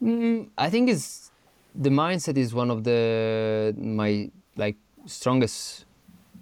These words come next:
points. So I don't really struggle on the mindset. I u-, always have a positive mindset and try, also because of the strategy, I try to plan everything. I,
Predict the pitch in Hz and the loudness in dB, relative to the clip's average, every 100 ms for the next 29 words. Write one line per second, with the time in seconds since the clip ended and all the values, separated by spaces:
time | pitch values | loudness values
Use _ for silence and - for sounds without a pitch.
0 | _ - - - 107 107 107 107 - 113 | _ -8 -8 -4 0 2 0 -2 0 2
1 | 113 107 _ _ _ - 123 131 156 156 | 2 0 _ _ _ -2 0 2 2 2
2 | 135 139 120 - 113 113 110 110 107 104 | 4 4 2 0 0 2 2 2 0 0
3 | 104 107 107 104 98 98 110 113 - - | 0 -2 -2 -6 -8 -4 -4 -4 -8 -4
4 | 127 143 139 139 139 - - - 107 104 | -2 0 2 2 0 -4 -6 -2 0 0
5 | 104 101 - 110 110 110 110 107 107 104 | 2 0 -2 -2 -2 -2 -4 -2 0 0
6 | 107 104 113 107 - _ _ _ _ - | -2 -2 -4 -4 -14 _ _ _ _ -4
7 | 117 110 127 120 123 120 139 147 147 127 | -4 0 2 4 4 2 2 2 0 0
8 | 120 123 117 110 107 - 117 117 117 107 | 0 0 0 -2 -4 -2 0 0 -2 0
9 | 107 104 - 104 107 107 110 107 107 107 | 0 0 -2 -2 -2 -6 -2 0 0 0
10 | 110 110 104 117 110 107 _ _ _ _ | 0 0 -2 -2 -2 -4 _ _ _ _
11 | 110 107 110 | 0 2 2